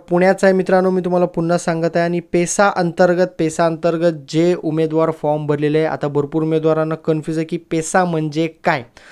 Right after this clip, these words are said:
तर त्याचा मी व्हिडिओ बनवलेला आहे मित्रांनो. व्हिडिओला, म्हणजे व्हिडिओला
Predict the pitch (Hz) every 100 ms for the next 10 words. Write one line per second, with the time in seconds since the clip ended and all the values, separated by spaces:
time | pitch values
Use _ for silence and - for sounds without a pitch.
0 | - - - 151 165 160 180 190 160 165
1 | 202 196 190 185 180 175 170 175 170 175
2 | 156 151 156 156 160 160 160 143 143 143
3 | 143 151 151 151